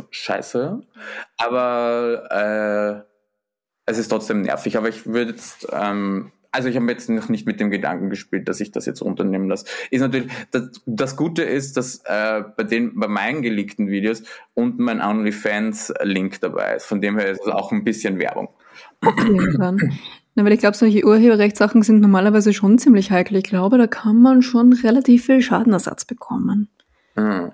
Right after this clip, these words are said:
Speaker 1: Ja,
Speaker 2: Ähm,
Speaker 1: eh.
Speaker 2: ja.
Speaker 1: Nein, ich muss mich vielleicht da eben mal auseinandersetzen, weil, äh, hast schon recht, ja.
Speaker 2: Ja.
Speaker 1: Muss ich zustimmen. <laughs>
Speaker 2: Ja, ich mag Leute nicht, die klauen. <laughs> Ich bin da ein bisschen,
Speaker 1: Nein.
Speaker 2: ein bisschen empfindlich.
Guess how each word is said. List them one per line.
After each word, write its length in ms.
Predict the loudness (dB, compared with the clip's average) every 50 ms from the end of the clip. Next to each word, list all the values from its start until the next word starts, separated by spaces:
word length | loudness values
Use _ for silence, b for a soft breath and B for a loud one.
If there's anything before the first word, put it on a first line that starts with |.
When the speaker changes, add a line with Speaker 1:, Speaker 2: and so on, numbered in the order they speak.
| _
Speaker 1:
Ja, 400 | 2 4 6 6 6 6 4 4
Speaker 2:
Ähm, 60 | 4 4
Speaker 1:
eh. 140 | 2 2
Speaker 2:
ja. 60 | 0 2
Speaker 1:
Nein, 240 | 2 2 4 4 2
ich 40 | 2
muss 140 | 0 -2 -2
mich 140 | -4 -4 -4
vielleicht 320 | -4 -4 -4 -4 -2 -2
da 80 | -2 -2
eben 200 | -2 -2 -2 -2
mal 200 | -2 -2 -2 -2
auseinandersetzen, 1000 | -2 -2 -2 -2 -2 -2 -2 -2 -2 -4 -4 -4 -4 -6 -6 -6 -6 -6 -4
weil, 240 | -2 -2 -2 -4 -6 B B B B B B B B B B B B B B _
äh, 640 | -6 -4 -2 -2 0 0 0 -2 -2 -2 -2 -4 -6 -10 -14 _ _ _ _ _ _ _ _ _ _ _ _ _ _ _ _ _ _ _ _ _ _
hast 180 | -8 -6 -6 -4
schon 100 | -4 -2
recht, 240 | -2 -4 -4 -6 -6
ja. 220 | -8 -8 -8 -12 -18 -20 b b b b b b _ _ _ _ _ -6 0
Speaker 2:
Ja. 160 | 2 2 2 2
Speaker 1:
Muss 120 | 0 -2
ich 100 | -6 -10
zustimmen. 920 | -20 -20 _ _ _ _ _ _ _ -10 -6 -6 -4 -4 -6 -8 -10 -12 -16 b
<laughs> 40 | b b b b b b _ _ _
Speaker 2:
Ja, 220 | -12 -12 -10 -12 -14 -10 -6
ich 60 | -6
mag 140 | -4 -4 -4
Leute 220 | -4 -4 -4 -4
nicht, 160 | -6 -6 -8
die 60 | -10
klauen. 380 | -12 -12 -12 -10 -10 -10 -8 -2
<laughs> 40 | 0
Ich 600 | 2 4 6 6 6 8 6 4 6 4 4 4
bin 180 | 2 0 -2 -2
da 80 | -4
ein 80 | -6 -4
bisschen, 160 | -2 -2 -2
Speaker 1:
Nein. 240 | 0 0 0 -2 -2
Speaker 2:
ein 80 | -4 -6
bisschen 140 | -6 -6
empfindlich. 600 | -6 -6 -6 -8 -8 -6 -4 -4 -2 -4 -4 -6